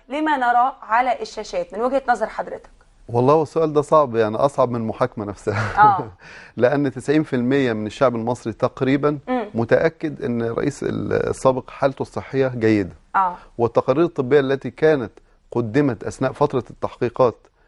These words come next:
Speaker 2: لما، عندما كان في مستشفى شرم الشيخ الدولي،
Speaker 1: مم.
Speaker 2: أكدت أنه بحالة صحية جيدة،
Speaker 1: مم.
Speaker 2: وإن كان جه بعض الفترات اللي فيها انتكاسات صحية قليلة، لكن بصفة عامة هو حالته الصحية تسمح أنه يدخل على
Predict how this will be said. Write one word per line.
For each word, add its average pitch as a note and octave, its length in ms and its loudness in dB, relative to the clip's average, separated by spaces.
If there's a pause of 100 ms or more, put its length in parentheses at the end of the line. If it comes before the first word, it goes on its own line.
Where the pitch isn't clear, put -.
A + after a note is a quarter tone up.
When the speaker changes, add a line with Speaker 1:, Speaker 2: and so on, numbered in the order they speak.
(180)
Speaker 2:
لما، G#2 440 -4
عندما A#2+ 300 0
كان C3 260 -2
في A2+ 140 -8
مستشفى A#2+ 340 -4
شرم B2+ 240 0
الشيخ - 260 -6
الدولي، C#3 500 4
Speaker 1:
مم. A#3 180 -8 (180)
Speaker 2:
أكدت C3+ 460 2 (260)
أنه A#2+ 240 0
بحالة A2+ 460 0
صحية A#2+ 420 -2
جيدة، A#2+ 480 2 (120)
Speaker 1:
مم. A3 180 -14 (120)
Speaker 2:
وإن D#3 320 0
كان D#3 300 0
جه C#3+ 80 0
بعض C#3 300 2
الفترات B2+ 500 -2
اللي A2+ 180 -6
فيها B2+ 220 -4
انتكاسات A2+ 600 -6
صحية B2 440 0
قليلة، C3 500 -2 (380)
لكن A#2+ 240 0
بصفة C#3+ 320 2
عامة D#3+ 340 0 (320)
هو A#2+ 100 2
حالته C#3+ 200 -2
الصحية C3 340 0
تسمح C3+ 480 -2
أنه A#2+ 220 -2
يدخل A#2 240 -4
على G#2 100 4